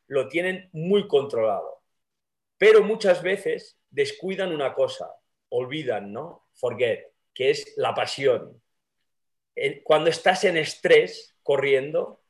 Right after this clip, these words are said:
en un ataque, cuando estás en una clásica, luchando por ganar,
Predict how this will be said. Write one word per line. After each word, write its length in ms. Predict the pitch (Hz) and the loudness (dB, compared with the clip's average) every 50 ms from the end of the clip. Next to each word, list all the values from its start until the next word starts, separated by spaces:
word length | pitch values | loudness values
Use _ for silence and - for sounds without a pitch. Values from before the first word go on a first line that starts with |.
| _ _ _ _ _ _ - | _ _ _ _ _ _ -8
en 160 | 131 131 139 | -8 -6 -4
un 120 | 139 143 | -2 -2
ataque, 800 | 135 131 131 - 131 139 135 - - 127 127 127 127 127 120 - | -2 -2 0 0 0 0 0 -2 -2 -2 0 0 -2 -2 -4 -4
cuando 200 | - 127 123 127 | -6 -6 -4 -6
estás 360 | 120 - - - 143 143 - | -8 -6 -2 -2 -2 0 0
en 120 | 156 143 143 | 0 0 0
una 240 | 143 135 123 120 - | -2 -4 -6 -6 -4
clásica, 640 | - 143 143 147 - - 135 113 - 127 123 123 | -2 -2 -2 -2 -4 -10 -10 -6 -2 -2 -2 -2
luchando 600 | 123 127 123 120 - 131 135 143 147 143 127 117 | -2 -4 -8 -8 -4 -2 -2 -2 0 0 0 2
por 180 | - 127 123 - | 2 2 2 2
ganar, 420 | 117 113 113 120 135 160 165 | 0 -2 -2 0 -2 -2 -2